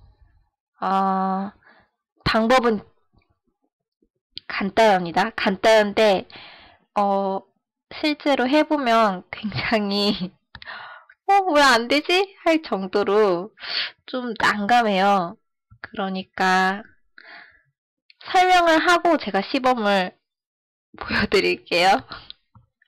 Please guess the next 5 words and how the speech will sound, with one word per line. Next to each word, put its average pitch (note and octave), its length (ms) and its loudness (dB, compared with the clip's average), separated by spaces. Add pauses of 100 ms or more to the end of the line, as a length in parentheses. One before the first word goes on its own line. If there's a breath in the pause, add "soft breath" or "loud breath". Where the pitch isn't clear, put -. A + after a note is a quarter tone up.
(1080 loud breath)
어, G#3+ 420 0 (100)
파를 C#4 240 4
어떻게 A3 320 0
다듬냐면 G3 800 0
이렇게 F#3 840 0